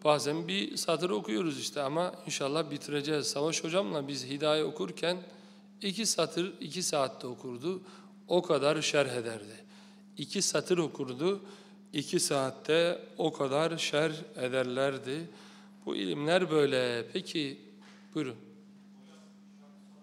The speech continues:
Efendim? Tabii o, onlar nerede var? Ee, yani bu delail kitapları dolu onlarla alakalı. Sahih rivayetler onlar. Hep de, delail kitapları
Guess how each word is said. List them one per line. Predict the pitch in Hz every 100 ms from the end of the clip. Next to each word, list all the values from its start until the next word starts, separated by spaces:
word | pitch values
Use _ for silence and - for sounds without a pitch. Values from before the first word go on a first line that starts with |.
| - - - - - - - - - - -
Efendim? | 175 196 202 226 196 - - - - - - - - - - - - - - - - - - - -
Tabii | 240 233 - -
o, | 208 247 247 - - - -
onlar | 202 214 214 233 269 247 202
nerede | 226 240 196 175
var? | 233 247 - - - - - -
Ee, | 170 160 156 151 151 180
yani | 214 220 185 - - 170
bu | 214 220 160
delail | 190 214 214 233
kitapları | 196 196 196 180 196 226 208
dolu | 247 233 202 123 - -
onlarla | 160 170 160 151 135
alakalı. | 131 123 151 -
Sahih | - 226 247
rivayetler | 277 262 202 156 - 143
onlar. | 131 127 113
Hep | 165 208 170 151
de, | 175 156
delail | 175 190 202 208
kitapları | 180 - 180 156 156 196 247